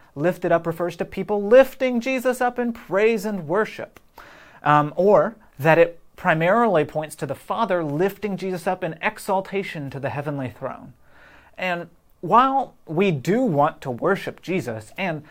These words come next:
the Father certainly exalts him, Hebrews one, three and four, that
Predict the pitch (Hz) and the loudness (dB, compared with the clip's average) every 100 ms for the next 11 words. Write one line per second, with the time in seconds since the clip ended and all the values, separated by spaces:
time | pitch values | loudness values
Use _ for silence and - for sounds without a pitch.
0 | - 143 - 214 185 131 - 233 294 220 | -6 -6 -2 2 4 4 2 0 0 0
1 | 147 123 104 160 214 - 120 156 - _ | -2 -2 0 0 0 -8 -8 -10 -16 _
2 | 147 131 131 120 - 120 143 - _ 143 | -6 -6 -6 -8 -10 -10 -10 -14 _ -10
3 | 123 117 123 117 - - - - 226 226 | -10 -10 -8 -10 -12 -20 -20 0 2 2